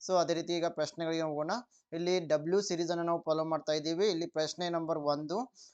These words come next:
ಆ, there are twenty people working in an office. The first group of five workers work eight to, ಆ, eight A M to two P M. The second group of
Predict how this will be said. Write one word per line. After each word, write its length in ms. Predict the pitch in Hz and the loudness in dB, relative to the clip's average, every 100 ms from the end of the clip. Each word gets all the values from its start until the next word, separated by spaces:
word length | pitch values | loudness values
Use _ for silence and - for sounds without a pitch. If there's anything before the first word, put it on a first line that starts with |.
| - | -4
ಆ, 260 | 147 156 160 | 2 4 2
there 340 | 139 151 202 | 0 2 6
are 180 | 220 220 214 | 8 6 4
twenty 360 | 170 170 160 220 202 170 | -2 -2 -2 -4 -2 0
people 360 | 160 180 214 190 | 0 4 4 6
working 340 | 160 156 175 170 | 4 2 -2 0
in 120 | 160 160 | 2 2
an 60 | |
office. 460 | 151 139 - 208 240 - _ _ _ 160 | 2 -2 0 -2 -2 -12 _ _ _ 0
The 100 | 185 | 2
first 420 | - 196 208 185 | 8 8 6 0
group 200 | 190 196 196 | -2 4 4
of 60 | 196 170 | 4 4
five 180 | 165 180 175 | 4 4 0
workers 560 | - 185 190 - 147 | 0 2 2 0 0
work 180 | 156 165 151 | 2 0 -4
eight 220 | 156 156 - | -4 -4 -2
to, 220 | 170 175 170 _ _ _ _ _ _ 139 | 0 -2 -4 _ _ _ _ _ _ -4
ಆ, 120 | 147 | 0
eight 320 | 156 175 175 | 2 2 2
A 180 | 170 170 | 4 4
M 80 | 165 | 2
to 140 | 170 | -6
two 200 | 147 160 - | -6 -6 0
P 120 | 170 175 202 | 2 2 0
M. 60 | 220 _ _ 143 | -6 _ _ 0
The 100 | 180 180 | 2 2
second 300 | 156 - 196 | 0 0 2
group 180 | 190 196 | 2 4
of 100 | 202 | 4